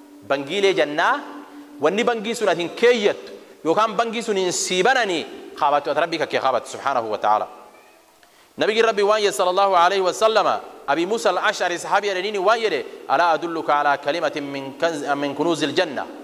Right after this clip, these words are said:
Kalimaa tokko maal jedhan taa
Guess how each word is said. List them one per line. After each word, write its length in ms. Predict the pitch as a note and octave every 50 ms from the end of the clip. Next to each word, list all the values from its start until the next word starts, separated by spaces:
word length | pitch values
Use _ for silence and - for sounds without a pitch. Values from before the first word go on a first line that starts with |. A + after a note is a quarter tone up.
| - - - - - - - - - - - _ _ _ _ _ _ _ _ _ _ _ _ _ - - _ _ _ _ _ _ _ _ _ _ _ _ _
Kalimaa 540 | - F3+ F3+ F#3+ F#3+ F#3+ G#3+ A3+ A#3 A#3 G#3+ - - - - - - - - - - - - _ _ _ _ - _
tokko 220 | - G3 - -
maal 180 | F#3 G#3+ A3 G#3+
jedhan 220 | G#3 F#3+ F#3 F3
taa 460 | D3+ F3 F3 E3 D#3+ D#3 C#3+ C3 B2